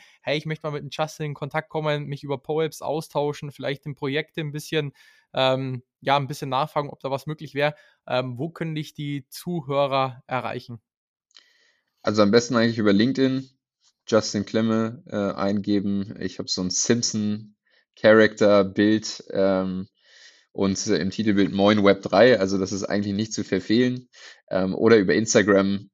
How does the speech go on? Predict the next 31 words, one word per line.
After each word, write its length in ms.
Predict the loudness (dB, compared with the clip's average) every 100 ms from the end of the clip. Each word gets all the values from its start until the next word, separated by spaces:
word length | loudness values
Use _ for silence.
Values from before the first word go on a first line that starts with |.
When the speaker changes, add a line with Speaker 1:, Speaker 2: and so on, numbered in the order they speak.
| -8
Speaker 2:
ähm, 560 | -6 -6 -8 -10 -14 _
da 100 | -2
bin 140 | 0
ich 100 | -2
aber 140 | -2 -2
eigentlich 260 | -4 -6
nur 80 | -6
in 60 | -4
den 80 | -4
Stories 420 | -2 0 0 -2
aktiv, 460 | -8 -10 -6 -6
also 220 | -4 -6 -4
da 140 | -2
nicht 200 | -4 -8 -10
wundern, 300 | -6 -4 -4
wenn 120 | -4
irgendwie 220 | -4 -6
das 160 | -6 -4
letzte 300 | -6 -6 -6
Bild 180 | -4 -2
vom 180 | -4 0
Ape-Fest, 640 | 0 2 2 2 0 -10 -2
wo 220 | 0 2
wir 120 | 2
uns 120 | 0 -2
auch 120 | -6
getroffen 400 | -6 -8 -10 -8
haben, 220 | -8 -8 -8
ist. 240 | -12 _ -18 -16 -16 -18 -20 _ _
Ähm, 580 | 4 6 4 2 -6 -10 0
genau, 320 | 4 4 2